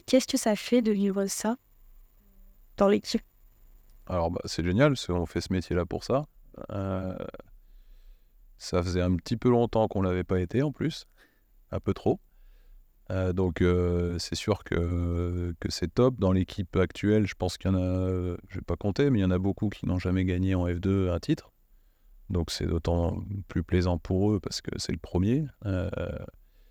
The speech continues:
Speaker 2: un peu dans la difficulté à la fin, si vous avez suivi, euh, ça s'est joué, euh, dernière course, euh, je dirais pas dernier tour, mais pas loin. Euh, mais la joie est d'autant plus grande quand on gagne, euh,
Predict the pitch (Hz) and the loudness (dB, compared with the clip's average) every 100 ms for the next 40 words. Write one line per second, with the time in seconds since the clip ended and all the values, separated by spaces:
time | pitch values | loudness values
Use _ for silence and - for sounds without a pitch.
0 | - - - - - - _ _ - - | -20 -20 -20 -20 -20 -20 _ _ -4 2
1 | 135 120 117 107 117 - 107 107 104 98 | 6 6 4 2 -4 -2 2 4 4 2
2 | 123 120 104 98 92 90 90 - - 104 | 0 2 0 -2 2 2 2 0 0 2
3 | 151 151 110 98 95 95 - - 90 90 | 4 2 2 0 -2 -4 -8 -4 -2 2
4 | 90 87 92 - 104 - - - - 98 | 0 0 -6 -10 -14 -16 -20 -8 -4 0
5 | 98 95 - 110 98 - - 92 90 90 | 2 0 0 0 0 -2 -4 -2 -2 -4
6 | 92 92 92 95 87 92 92 87 95 92 | -6 -6 -4 -4 0 0 2 2 2 0
7 | 110 101 95 87 85 87 98 123 160 - | 0 2 0 0 -2 -2 0 0 -2 -6
8 | - 95 92 92 92 92 92 85 - - | -4 -2 0 0 0 -2 -4 -6 -8 -12
9 | - 90 90 92 101 107 95 95 98 - | -6 0 2 2 4 4 4 2 0 2
10 | 107 104 107 101 87 85 92 95 92 87 | 2 4 2 2 -2 0 2 2 2 2
11 | 87 85 | 0 0